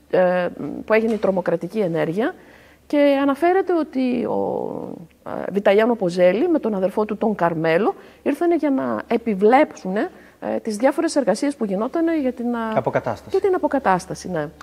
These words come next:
Speaker 2: Που προφανώς, αν δεν είχε ο Ποζέλη κάποια σχέση με το κτίριο, δηλαδή αν δεν είχε κάνει τα σχέδια, δεν θα είχε και κανένα ενδιαφέρον να έρθει για να,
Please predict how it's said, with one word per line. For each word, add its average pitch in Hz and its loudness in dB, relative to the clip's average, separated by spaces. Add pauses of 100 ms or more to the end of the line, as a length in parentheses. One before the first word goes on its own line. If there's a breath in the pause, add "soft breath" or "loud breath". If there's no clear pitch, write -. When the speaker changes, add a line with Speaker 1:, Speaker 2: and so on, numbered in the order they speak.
(140)
Speaker 2:
Που 127 -4
προφανώς, 143 2
αν 165 2
δεν 156 -2
είχε 170 -2
ο 143 2
Ποζέλη 127 0 (280 loud breath)
κάποια 147 -2
σχέση 160 -2
με 147 -4
το 131 -2
κτίριο, 143 2
δηλαδή 123 -2
αν 143 0
δεν 143 -2
είχε 151 -4
κάνει 151 -2
τα 127 -4
σχέδια, 170 2 (260 loud breath)
δεν 185 2
θα 196 -2
είχε 185 -2
και 160 -8
κανένα 180 0
ενδιαφέρον 170 0
να 180 0
έρθει 202 0
για 185 2
να, 175 -2